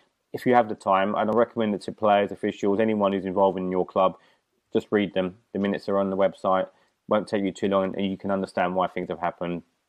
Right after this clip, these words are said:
you know, and what's new that's happened as well, rather than on a Saturday when it happens, you think, "Oh, I never told, got told about that. Why didn't it mention to me?" So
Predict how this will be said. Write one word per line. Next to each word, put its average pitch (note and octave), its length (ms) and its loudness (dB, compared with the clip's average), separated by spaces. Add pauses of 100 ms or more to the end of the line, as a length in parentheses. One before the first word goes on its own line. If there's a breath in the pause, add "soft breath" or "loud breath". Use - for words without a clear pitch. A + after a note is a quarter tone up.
you G2 80 -4
know, F#2+ 80 0
and F#2+ 140 -2
what's - 220 -2
new F#2+ 140 -2
that's F2+ 160 -8
happened F#2 320 -6
as F2+ 60 -8
well, F#2 320 2 (340 soft breath)
rather F#2+ 280 2
than G2+ 120 -6 (220)
on G2+ 100 -4
a F2+ 40 -4
Saturday F#2+ 440 0
when F#2 120 -2
it F#2+ 100 -6
happens, F#2 300 -6
you - 40 -20
think, F#2+ 160 -4
"Oh, G2+ 160 0
I G#2 100 2
never F2+ 180 -2
told, F2+ 400 -2
got - 120 -8
told F#2+ 200 0
about F#2 260 2
that. F#2+ 260 0 (260)
Why G2 120 0
didn't F#2 100 -4
it F#2 80 -6
mention F#2 300 -8
to - 80 -12
me?" F#2 100 -2
So F#2 220 0